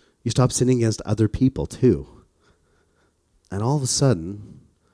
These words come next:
the conflict in relationships seems to cease. Your relationships are better. That your relationship with God is foundational to every other relationship in your life. The better relationship you have with Jesus, the more you look like him,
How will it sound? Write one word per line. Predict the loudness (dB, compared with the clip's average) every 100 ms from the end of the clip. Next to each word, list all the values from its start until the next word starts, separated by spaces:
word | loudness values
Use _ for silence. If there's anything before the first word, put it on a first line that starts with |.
| _
the | -18
conflict | -6 0 0 0 -4 -6
in | -4
relationships | 2 2 2 -2 -6 -6 -6
seems | -4 -4 -2
to | 2 4 2 -2 _ -12
cease. | -4 -2 -2 -4 -4 -6 -10 _ _ _ _ _ _ _ _ _ _ 0
Your | 4
relationships | 4 2 0 -4 -4 -2
are | -4
better. | -6 -12 -20 -20 _ _ _ _ _ _ _ _ _ _
That | 2
your | 4
relationship | 6 6 4 2 0 0
with | 0
God | 2 2 2
is | 0
foundational | 0 2 2 2 -2
to | -4 -4
every | 2 4
other | 4
relationship | 2 2 0 -6 -6 -4
in | -4
your | -4
life. | -6 -10 -16 -18 -18 -20 _ _ _ _ _ _ _ _ _ _ _ _ _ -6
The | 0
better | 4 6
relationship | 6 6 2 -2 -2 2
you | 2
have | 2 -2
with | -2
Jesus, | -4 -6 -4 -4
the | -6
more | -8 0 4 4 2
you | 2 4
look | 4 2
like | -2
him, | -2 -6 -6 -8